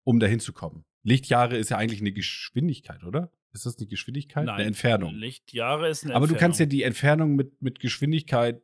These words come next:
Speaker 1: mal rechnen, da gibt's bestimmt
Speaker 2: Ja,
Speaker 1: eine
Speaker 2: also
Speaker 1: Folge.
Speaker 2: denkt aber, aber keiner. Also das Wichtige ist ja, dass ein Lichtjahr, ich sag mal jetzt, ich muss das, ich muss das, ich, ich brauch irgendwie eine Zahl.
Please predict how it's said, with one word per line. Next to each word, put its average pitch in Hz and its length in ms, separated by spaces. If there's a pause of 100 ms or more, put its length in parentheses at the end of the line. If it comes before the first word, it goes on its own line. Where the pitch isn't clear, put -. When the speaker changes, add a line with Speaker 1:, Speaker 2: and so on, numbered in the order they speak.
Speaker 1:
mal 113 440
rechnen, 127 460
da 120 80
gibt's 110 200
bestimmt 107 220
Speaker 2:
Ja, 135 140
Speaker 1:
eine 143 100
Speaker 2:
also 123 180
Speaker 1:
Folge. - 0
Speaker 2:
denkt 120 200
aber, 123 140
aber 107 280
keiner. 107 440 (180)
Also 135 200
das 117 180
Wichtige 170 260
ist 190 100
ja, 143 180
dass 139 200
ein 143 240
Lichtjahr, 160 500
ich 131 160
sag 139 160
mal 135 200
jetzt, 127 200 (160)
ich 113 100
muss 117 140
das, 107 180
ich 120 120
muss 120 180
das, 104 200
ich, 117 320 (380)
ich - 160
brauch 104 220
irgendwie 120 200
eine 156 100
Zahl. 104 320